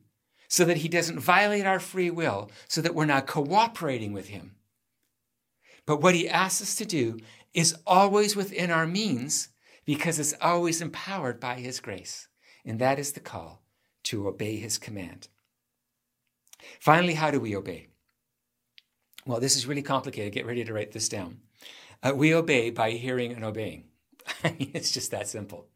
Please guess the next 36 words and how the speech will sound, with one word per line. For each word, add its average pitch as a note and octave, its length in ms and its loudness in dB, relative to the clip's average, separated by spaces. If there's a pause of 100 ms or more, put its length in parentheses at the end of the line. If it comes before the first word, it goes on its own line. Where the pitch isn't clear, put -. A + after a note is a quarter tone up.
(600)
Uh, A2+ 240 0
it, C3 160 -2
it's C#3+ 140 0
said C#3+ 340 4
in C#3+ 140 -6
so E3+ 160 4
many D3+ 120 4
different C#3 260 0
places B2+ 340 0
in B2 120 -2
God's B2 260 4
word, E3 240 4
but A#2 100 -8
Deuteronomy B2 440 2
six - 340 0
three, D#3 320 -2 (260)
"Hear, G#3+ 320 6
Israel, C3 640 0 (260)
and C#3+ 120 2
be D3+ 100 4
careful D3+ 360 0
to D#3+ 200 -4
obey." D#3 360 -4 (300)
You B2+ 140 2
hear A#2+ 380 0 (240)
and D#3+ 140 -2
you F3+ 120 -2
obey. B2+ 460 -8 (1500)
And D#3+ 100 6
so E3+ 340 6 (220)
if E3 240 4
we, A3+ 460 2 (160)
um, A#2+ 440 4 (680)
uh, G2+ 160 -10 (720)
choose G#3+ 720 4
to C#3+ 600 4